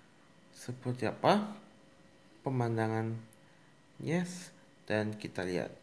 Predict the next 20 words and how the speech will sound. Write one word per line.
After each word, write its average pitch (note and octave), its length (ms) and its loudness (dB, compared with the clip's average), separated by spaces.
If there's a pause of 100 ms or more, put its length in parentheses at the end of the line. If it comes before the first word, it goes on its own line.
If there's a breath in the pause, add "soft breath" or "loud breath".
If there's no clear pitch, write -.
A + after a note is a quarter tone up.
(420 loud breath)
di C3 260 -2
sebelah D3 480 0
kanan C#3 320 0
saya C3+ 240 -2
ini D3+ 160 -2 (240)
ada A#2 640 0 (1040)
gedung A#2+ 800 0 (1120 loud breath)
Sentul E3 800 0
International C3 880 0
Convention A2+ 640 -2
Center G#2+ 400 -6
atau - 320 -6 (160)
S - 400 -2 (160)
I A#2+ 320 2
C A#2+ 320 -4
C B2 480 -2 (800 loud breath)
Sentul B2 800 0 (160)
Bogor, A2 480 -2 (800 loud breath)
Jawa G#2+ 240 0
Barat, G2 400 0